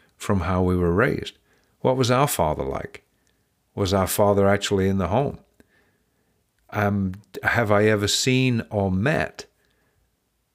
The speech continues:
my biological father? And these are all questions that, you know, we've got to answer, as uncomfortable as they may be. Now, I was a son.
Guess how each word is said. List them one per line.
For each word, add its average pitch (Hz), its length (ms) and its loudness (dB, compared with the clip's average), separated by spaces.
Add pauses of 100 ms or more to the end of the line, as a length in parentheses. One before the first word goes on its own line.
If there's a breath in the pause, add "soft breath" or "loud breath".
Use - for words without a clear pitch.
my 98 160 0
biological 92 640 2
father? 123 520 0 (1160)
And 107 220 0
these 131 220 2
are 123 100 6
all 110 140 4
questions 98 920 -2 (120)
that, 104 200 2 (600)
you 131 120 0
know, 113 120 2
we've 110 260 0
got 123 240 0
to - 160 -6
answer, 113 600 0 (440 soft breath)
as 110 140 0
uncomfortable 107 1000 2
as 104 260 0
they 98 200 2
may 95 260 0
be. 151 460 -2 (1160)
Now, 117 480 0 (440)
I 110 200 2
was 131 400 2 (180)
a 98 100 -6
son. 104 380 0